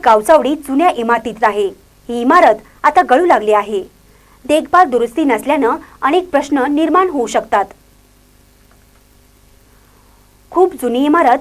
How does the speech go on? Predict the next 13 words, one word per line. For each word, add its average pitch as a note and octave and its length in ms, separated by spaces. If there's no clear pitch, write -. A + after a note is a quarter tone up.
गावचावडीची C4 560
आहे. G#3+ 320
या A#3 140
इमारतीचं C4 720
अनेक F#4+ 360
तलाठी B3 640
आणि D#4 200
सर्कलांना D4+ 760
आसरा D#4 340
दिला. G#3+ 280
शहराच्या E4+ 460
महसुली B3+ 460
कामाला D4 480